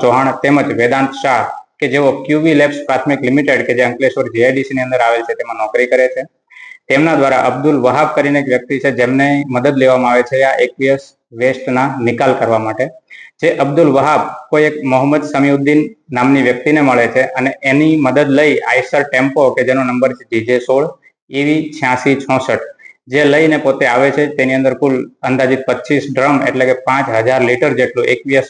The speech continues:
વેસ્ટ કે જે ખૂબ જ હાનિકારક છે તે લઈ અને બાકરોલની સીમમાં આવેલ કેનાલની અંદર ઠાલવી દેવામાં આવે છે. જે પાણી માણસો પણ યુ-,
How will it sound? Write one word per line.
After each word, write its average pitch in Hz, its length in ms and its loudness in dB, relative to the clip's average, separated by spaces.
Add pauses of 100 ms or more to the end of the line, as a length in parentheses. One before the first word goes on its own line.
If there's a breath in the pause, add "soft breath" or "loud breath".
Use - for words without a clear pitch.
વેસ્ટ 131 280 0
કે 127 100 -2
જે 123 80 0
ખૂબ 127 240 0
જ 120 80 0
હાનિકારક 131 520 0
છે 117 180 -4
તે 120 200 -2
લઈ 131 280 2 (680)
અને 131 240 0
બાકરોલની 131 560 0
સીમમાં 127 360 0
આવેલ 127 180 2
કેનાલની 120 760 -2
અંદર 123 200 0
ઠાલવી 123 360 -2
દેવામાં 120 340 2
આવે 110 160 0
છે. 120 140 -4 (200)
જે 127 240 0 (540)
પાણી 131 320 -2 (380)
માણસો 127 400 0
પણ 139 220 0 (600)
યુ-, 127 220 -6